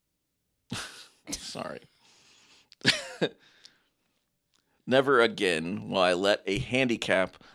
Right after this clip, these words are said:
like a broken leg get in the way of me enjoying my life. Even if I bust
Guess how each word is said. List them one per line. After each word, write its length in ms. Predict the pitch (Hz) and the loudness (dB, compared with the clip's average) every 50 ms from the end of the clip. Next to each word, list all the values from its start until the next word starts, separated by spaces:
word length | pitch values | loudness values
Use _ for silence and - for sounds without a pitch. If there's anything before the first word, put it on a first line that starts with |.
| - - | -12 -2
like 220 | - 95 98 - | 0 0 2 2
a 60 | 110 | 0
broken 480 | 95 - - 104 104 107 104 120 107 107 | -4 0 2 4 4 4 4 2 -2 0
leg 460 | 104 98 90 92 92 85 85 - - - | 0 0 0 0 0 -2 -4 -6 -8 -2
get 200 | - 135 147 - | 2 2 2 2
in 80 | 135 139 | 2 2
the 80 | 131 127 | 2 2
way 380 | 113 101 101 98 101 101 98 | 2 4 4 4 4 4 2
of 160 | 82 80 - | 2 0 -2
me 180 | - 92 92 90 | -4 -4 -2 -2
enjoying 600 | 82 73 80 - - 98 90 95 95 92 92 90 | -2 -4 -4 -4 -2 -2 0 0 0 0 -2 -2
my 220 | 87 69 71 80 85 | -4 -4 -4 -4 -4
life. 520 | 85 80 - - - - - - - - _ - _ _ _ - - - - - - - _ _ _ _ _ - | -6 -6 -6 -8 -8 -10 -14 -18 -20 -20 _ -20 _ _ _ -20 -20 -20 -20 -20 -20 -20 _ _ _ _ _ -4
Even 600 | 170 175 180 170 185 180 180 180 175 165 160 143 _ _ _ _ _ _ _ _ - | -2 0 2 4 4 4 2 2 -2 -2 -4 -8 _ _ _ _ _ _ _ _ -6
if 180 | 92 87 - - | -6 -6 -4 -4
I 140 | 90 90 90 | -4 -4 -4
bust 480 | 90 90 92 82 - - - - - | -6 -4 -4 -4 -4 -6 -12 -18 -20